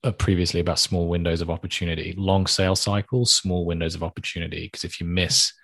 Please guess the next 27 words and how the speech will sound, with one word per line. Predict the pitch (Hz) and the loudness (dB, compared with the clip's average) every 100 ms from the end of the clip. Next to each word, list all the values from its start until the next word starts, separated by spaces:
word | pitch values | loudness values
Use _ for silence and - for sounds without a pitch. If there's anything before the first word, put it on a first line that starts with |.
| - - _ | -20 -20 _
if | 98 | 0
you | |
miss | 104 - | 2 4
that | 98 82 | 2 2
moment | 90 87 82 78 80 | 2 2 2 -2 -4
where | 82 | -4
someone's | - 87 85 | -2 0 -2
actually | - 82 | -2 -4
ready | 82 85 82 | -2 0 -2
to | 82 | -4
buy | - 82 85 82 - - - - - _ | 0 2 2 0 -6 -18 -20 -20 -20 _
your | 82 | -2
product | - 101 82 80 - - - - | 0 2 2 2 -2 -8 -8 -6
because | 90 | -2
you're | 87 | -2
not | 78 | 0
marketing | 85 87 82 85 | 2 2 2 -4
to, | 82 80 | -4 -8
to | - - | -8 -6
them | 82 | -4
enough, | 80 80 78 - - | -4 -4 -4 -8 -6
one, | 101 101 98 | 2 4 4
you're | 87 | 4
relying | 87 90 90 82 | 4 4 2 0
on, | 78 80 82 - | -4 -6 -10 -8
you | 87 | -6
know, | 82 | -6